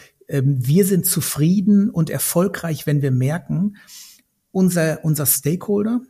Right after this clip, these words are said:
gegenüber hat den Trend verstanden, wir haben den gut vermittelt und er wird entsprechend in ein Produkt übersetzt. Und das geht mal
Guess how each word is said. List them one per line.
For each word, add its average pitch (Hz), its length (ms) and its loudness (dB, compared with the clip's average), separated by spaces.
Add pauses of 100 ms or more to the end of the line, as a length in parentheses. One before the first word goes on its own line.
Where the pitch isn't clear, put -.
(220)
gegenüber 175 640 0
hat 156 200 -6
den 170 180 0
Trend 160 360 -2
verstanden, 202 840 0
wir 151 140 0
haben 160 160 4
den 156 180 2
gut 180 240 0
vermittelt 175 680 -2 (380)
und 180 180 2
er 147 200 -2
wird 185 160 2
entsprechend 151 760 0 (280)
in 165 160 4
ein 147 240 0
Produkt 143 480 -2
übersetzt. 131 560 -2
Und 131 40 -2
das 131 200 -2
geht 175 260 -2
mal 165 480 0